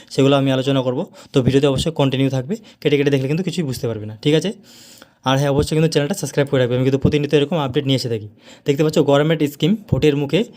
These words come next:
মহিলাদের জন্য পাঁচটি নতুন প্রকল্প, কী কী সুবিধা পাবেন জেনে নিন, ঠিক আছে? পাঁচটি প্রকল্পের মাধ্যমে কী কী সুবিধা পাবে ওগুলা দেখে নাও, ঠিক আছে? তোমাকে কিন্তু অনেক সুবিধা করে দেওয়া হয়েছে এখন। দেশের বিভিন্ন জায়গায় লোকসভা নির্বাচন হবার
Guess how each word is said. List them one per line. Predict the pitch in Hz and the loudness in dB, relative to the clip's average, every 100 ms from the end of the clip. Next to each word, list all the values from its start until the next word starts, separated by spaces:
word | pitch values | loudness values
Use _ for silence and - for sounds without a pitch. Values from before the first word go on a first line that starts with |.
| - 139 | -2 2
মহিলাদের | 143 139 131 | 4 4 2
জন্য | 135 165 | 0 0
পাঁচটি | 160 135 - 151 | 0 0 -2 -4
নতুন | 139 131 131 | -2 -2 -4
প্রকল্প, | - 131 127 165 | -2 -2 -2 -6
কী | 147 | -4
কী | 139 220 - - | -2 -2 -4 -20
সুবিধা | - 135 139 | -4 2 4
পাবেন | 135 127 196 143 | 2 0 -4 0
জেনে | 135 120 | 0 0
নিন, | 117 | -2
ঠিক | 143 | 0
আছে? | 165 160 - - - | 0 0 -4 -16 -4
পাঁচটি | 139 139 160 | -4 -2 -2
প্রকল্পের | 156 151 151 151 | 2 0 0 -2
মাধ্যমে | 143 147 | -2 -2
কী | - 147 | -4 -4
কী | |
সুবিধা | 147 143 143 | -4 -2 0
পাবে | 143 143 143 | 0 -2 -4
ওগুলা | 131 135 | 0 2
দেখে | 131 139 | 0 0
নাও, | 180 - - - - | -4 -8 -20 -20 -4
ঠিক | 151 | 2
আছে? | 151 | 2
তোমাকে | 143 143 | 2 0
কিন্তু | 139 | 0
অনেক | 139 139 | 0 -2
সুবিধা | 139 135 139 139 - _ _ | -2 2 2 0 -6 _ _
করে | 143 | 0
দেওয়া | 147 143 | 2 2
হয়েছে | 135 | 2
এখন। | 139 151 - _ _ _ _ _ _ _ _ - - - | -2 -4 -10 _ _ _ _ _ _ _ _ -20 -20 -6
দেশের | 147 165 143 | 0 2 4
বিভিন্ন | 151 165 160 | 2 4 4
জায়গায় | 160 151 165 | 2 0 0
লোকসভা | 147 - 147 143 | 0 -2 -4 -2
নির্বাচন | 139 139 147 | -2 -2 -2
হবার | 127 127 | -2 0